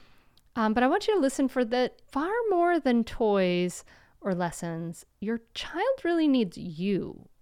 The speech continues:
you with less tension and more ease. And that our,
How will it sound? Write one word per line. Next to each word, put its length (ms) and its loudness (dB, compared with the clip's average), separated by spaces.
you 400 0
with 240 2
less 260 -10
tension 540 0
and 100 -2
more 220 -8
ease. 520 -4
And 180 4
that 220 4
our, 320 2